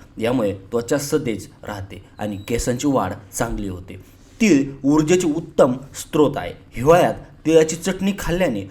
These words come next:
शरीराला उर्बा आणि निर्माण होतो आणि थकवा दूर होतो. ज्याने ॲनिमियाचा त्रास आहे, त्याच्यासाठी तिळाची चटणी फायदेशीर आहे, कारण यात लोहाचे प्रमाण चांगले असते. आता मंडळी, ही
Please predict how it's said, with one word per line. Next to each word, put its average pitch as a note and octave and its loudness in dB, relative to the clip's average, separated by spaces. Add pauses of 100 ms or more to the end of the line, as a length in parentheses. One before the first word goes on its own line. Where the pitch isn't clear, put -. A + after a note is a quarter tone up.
(220)
शरीराला C#3 4 (180)
उर्बा E3+ 6
आणि C#3+ 2
निर्माण C3 0 (240)
होतो - -12 (220)
आणि A#2 -4 (180)
थकवा - -2
दूर A#2 -4
होतो. - -10 (260)
ज्याने A2+ 0 (220)
ॲनिमियाचा D#3 2
त्रास B2 -2
आहे, F2 -6 (280)
त्याच्यासाठी A#2 -2 (280)
तिळाची D#3 6
चटणी G3 -4 (280)
फायदेशीर A2 -2
आहे, E2+ -12 (260)
कारण A#2 4 (300)
यात A#2 2
लोहाचे B2+ -2
प्रमाण A2 -4 (280)
चांगले G#2 -6
असते. - -16 (420)
आता C#3+ 2
मंडळी, F#3 6
ही A#2+ -2